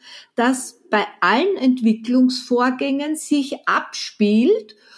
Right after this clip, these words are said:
und das man natürlich für die unterschiedlichen Bereiche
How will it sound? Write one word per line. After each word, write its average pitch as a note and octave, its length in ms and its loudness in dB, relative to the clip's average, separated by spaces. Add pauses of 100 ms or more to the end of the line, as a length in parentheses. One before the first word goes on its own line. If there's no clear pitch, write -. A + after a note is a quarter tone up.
(180)
und C4+ 240 2
das A3+ 320 0
man E4 200 0
natürlich B3+ 960 0
für C#4 240 0
die C4 240 0
unterschiedlichen B3+ 960 0
Bereiche G#3+ 800 -2